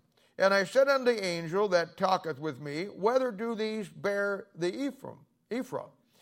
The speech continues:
And he said unto me, 'To build it a house in the land of Shinar, and it shall be established and set there upon her own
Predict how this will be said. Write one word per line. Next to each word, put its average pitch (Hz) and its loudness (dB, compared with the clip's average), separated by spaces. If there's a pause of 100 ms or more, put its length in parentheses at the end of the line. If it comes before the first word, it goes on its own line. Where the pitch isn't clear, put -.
(260)
And 208 4
he 208 0
said 254 4
unto 240 2
me, 185 -4
'To 175 2
build 208 0 (160)
it 196 0 (240)
a 151 2
house 196 2 (720)
in 180 -2
the 170 2
land 185 0
of 151 4
Shinar, 135 0 (460)
and 123 -10
it 160 -2
shall 165 2
be 147 -2
established 170 2 (420)
and 131 -10
set 170 0
there 156 4
upon 147 -2
her 139 -2 (140)
own 135 -2